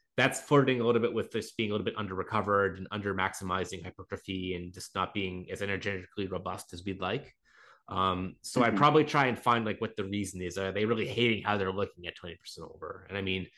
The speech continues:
Speaker 1: twenty percent over, it sounds like a lot, but if you're really shredded, I don't think twenty percent over is that bad. Like, you know, you're a little fluffy here and there, but if you have a lot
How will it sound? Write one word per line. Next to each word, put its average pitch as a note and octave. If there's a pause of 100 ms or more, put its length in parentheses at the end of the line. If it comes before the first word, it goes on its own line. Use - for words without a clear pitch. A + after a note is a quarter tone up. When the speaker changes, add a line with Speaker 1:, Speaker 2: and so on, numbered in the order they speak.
(560)
Speaker 1:
twenty F3
percent C3
over, C3+
it G2+
sounds C3+
like B2
a G2+
lot, G2
but -
if A2+
you're B2+
really C3+
shredded, A2
I A2
don't A#2+
think B2
twenty G#2+
percent G2
over G2
is F2
that E2+
bad. F2+
Like, F2+
you F#2
know, F2+
you're F#2+
a G#2
little G#2+
fluffy F2+
here G2
and F2+
there, F2+
but F2+
if F2
you G#2
have B2
a B2
lot G#2+